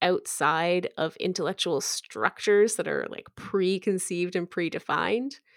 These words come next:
We owe it to our students to be part of a lively, open discourse. And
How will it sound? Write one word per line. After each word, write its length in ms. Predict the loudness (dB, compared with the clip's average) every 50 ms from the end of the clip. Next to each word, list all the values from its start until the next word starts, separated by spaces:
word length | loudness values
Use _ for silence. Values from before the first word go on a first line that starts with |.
| -20 -20 -20 -20 -20 -20 -20 -20 -20 -20 _ _ _ _ _ _ _ _ _ _ -2
We 320 | 2 4 4 4 4 4 2
owe 160 | 2 4 6
it 200 | 4 4 2 -2
to 280 | -4 0 0 0 0
our 160 | 0 0 -2 -2
students 960 | -2 -4 -4 -4 -4 -2 -2 -2 0 2 2 2 2 0 -4 -6 -6 -6 -6 -2
to 120 | 2 2 4
be 180 | 4 4 0
part 460 | -2 -4 -2 2 4 4 6 4 4 2 -2
of 120 | -2 0
a 100 | 0 0
lively, 560 | 0 2 4 4 4 4 2 0 0 -2 -2 -2 -2
open 420 | -4 -4 -2 -2 -2 -2 -2 -2
discourse. 840 | -2 -2 -2 -2 0 2 2 2 2 2 -2 -4 -8 -12 -12 -14 -16 _ _ _ _ _ _ _ _ _ _ _ _ _ _ _ 0
And 380 | 2 4 4 4 2 0 -4